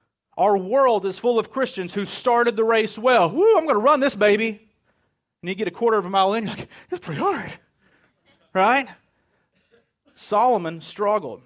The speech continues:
His heart had turned away from the Lord, the God of Israel, who had appeared to him twice. Although the, the, the, he had, although he had forbidden Solomon to follow other gods, Solomon did not keep the Lord's command.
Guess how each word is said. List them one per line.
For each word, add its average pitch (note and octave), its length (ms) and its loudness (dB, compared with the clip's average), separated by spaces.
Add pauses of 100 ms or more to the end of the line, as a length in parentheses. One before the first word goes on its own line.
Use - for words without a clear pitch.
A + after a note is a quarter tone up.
(640)
His F#3+ 200 -2
heart A3+ 240 0
had A3+ 160 -2
turned A3+ 200 -6
away A#3 240 2
from A#3+ 140 -8
the F#3+ 80 -4
Lord, D#3+ 260 -2
the E3+ 60 -10
God E3+ 220 0
of E3+ 100 -6
Israel, G3+ 300 -2
who F#3 100 -4
had F3+ 80 -2
appeared A#3 300 -4
to A3 40 -2
him G#3 160 -2
twice. B3 760 -6 (580)
Although A3+ 260 2
the, A3 300 2
the, F#3 180 -4
the, F#3 120 -4
he A3+ 120 -4
had, A3 180 0
although G#3 460 0
he G3 240 -10
had G3 160 -2
forbidden F#3 420 -4
Solomon G#3 520 -4
to E3 100 -12
follow F#3+ 380 -2
other F#3+ 260 -2
gods, C#3+ 460 -2
Solomon G3 420 -2
did E3+ 140 -6
not F#3+ 240 -4
keep A3 240 -10
the D#3+ 100 -6
Lord's D#3 240 -6
command. F3+ 440 -10